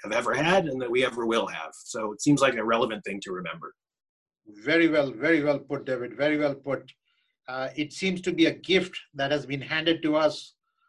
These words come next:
Speaker 2: over the generations, a gift that we need to really nurture and use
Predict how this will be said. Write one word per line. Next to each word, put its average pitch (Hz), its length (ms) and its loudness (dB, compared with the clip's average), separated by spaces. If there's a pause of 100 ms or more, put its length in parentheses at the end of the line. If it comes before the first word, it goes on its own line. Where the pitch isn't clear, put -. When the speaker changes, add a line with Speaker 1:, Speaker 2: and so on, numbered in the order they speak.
(200)
Speaker 2:
over 165 300 4
the 147 160 0
generations, 143 760 0
a 123 80 -10
gift 151 420 -4
that 135 200 -2
we 135 100 -6
need 147 220 -4
to 135 100 -4
really 139 560 -2 (400)
nurture 151 840 0
and 127 140 -12
use 147 640 2